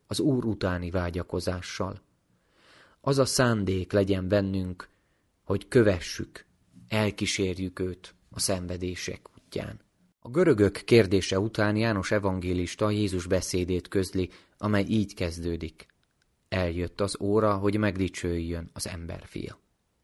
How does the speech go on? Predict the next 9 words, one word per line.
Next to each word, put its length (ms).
Az 140
Úr 300
jól 320
tudja, 420
hogy 220
eljött 420
a 40
megváltás 760
ideje. 400